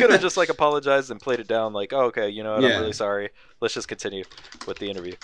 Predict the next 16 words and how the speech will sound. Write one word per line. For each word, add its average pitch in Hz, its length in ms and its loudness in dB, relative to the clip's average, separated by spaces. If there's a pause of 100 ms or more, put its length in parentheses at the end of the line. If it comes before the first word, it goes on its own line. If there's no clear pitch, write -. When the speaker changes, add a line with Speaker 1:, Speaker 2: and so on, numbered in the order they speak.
(200)
Speaker 1:
But - 120 0
he 131 60 -4
didn't. 135 300 6 (280)
<laughs> - 260 -2
So 101 320 -6 (560)
that's 127 180 -2
when 123 100 -6
you 107 100 -6
know 104 180 -2
it's, - 180 -10 (100)
it's - 200 -10
definitely, 92 560 -6
uh, 80 260 -14 (680)
they're 104 240 -2
improvising 90 400 -6
together. 87 400 -10